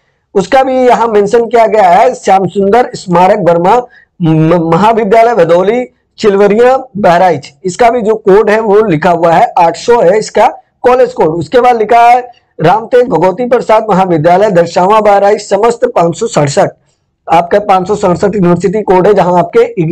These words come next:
एग्जामिनेशन कराए जाएंगे किसान पीजी कॉलेज के। तो और भी इस प्रकार से इसमें मेंशन किया गया है। तो दोस्तों, मैं अंबेडकर नगर के कुछ स्कूल्स के नाम बता देता हूं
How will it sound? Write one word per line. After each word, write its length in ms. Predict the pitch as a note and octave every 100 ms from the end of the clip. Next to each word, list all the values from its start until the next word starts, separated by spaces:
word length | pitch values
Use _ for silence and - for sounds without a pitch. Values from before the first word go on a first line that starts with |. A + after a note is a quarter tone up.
| D#3+ - _ - -
एग्जामिनेशन 840 | G3+ G#3 A3+ B3 D4 F3 F3+ A3+ A#3
कराए 320 | A#3 E3+ E3
जाएंगे 340 | D#3+ E3+ F#3 A3 D#3 - -
किसान 360 | G3 A3+ A#3+
पीजी 320 | B3 G#3+ D#3+ E3+
कॉलेज 340 | D#3 D#3 D#3
के। 180 | - G#3 G#3 _ _ _ _ -
तो 60 | C#4+ C#4+
और 160 | A#3+ C4+
भी 100 | D4 D4+
इस 140 | A3+
प्रकार 400 | B3+ - F#3+ B3
से 160 | A#3+ B3
इसमें 220 | G3+ A#3
मेंशन 400 | F3+ E3+ E3+ G#3+
किया 200 | G3+ G#3+
गया 180 | G3 G3+
है। 120 | G3
तो 120 | A3+
दोस्तों, 300 | A#3 B3 A#3+
मैं 100 | C#4 C4+
अंबेडकर 540 | G#3 F#3 F3+ F3+ A3
नगर 200 | A3+ G#3
के 120 | G#3
कुछ 240 | G3+ A3+ - F3+
स्कूल्स 420 | - A3 A#3 -
के 140 | A#3+
नाम 320 | G3 D3 E3+ G3+
बता 220 | F#3 G3
देता 200 | G3+ G3
हूं 180 | F#3+ A#3